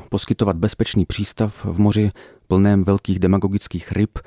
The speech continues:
a manipulativních mikroorganismů. A taky mít oči otevřené tak, jak o tom psal Václav Hrabě.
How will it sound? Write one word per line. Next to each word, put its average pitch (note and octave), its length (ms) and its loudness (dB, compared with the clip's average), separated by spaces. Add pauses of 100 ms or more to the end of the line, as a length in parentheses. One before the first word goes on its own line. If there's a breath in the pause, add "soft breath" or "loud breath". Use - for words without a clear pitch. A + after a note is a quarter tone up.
(260 loud breath)
a F#2 180 0
manipulativních F#2 840 0
mikroorganismů. E2 800 0 (460 soft breath)
A - 60 -4
taky G#2+ 220 0
mít A2 220 4
oči G#2+ 200 -2
otevřené F#2+ 500 0
tak, - 240 -4 (300 loud breath)
jak - 160 -6
o - 60 2
tom C#3+ 180 0
psal F#2 400 0
Václav F2+ 460 -2
Hrabě. D#2+ 360 -2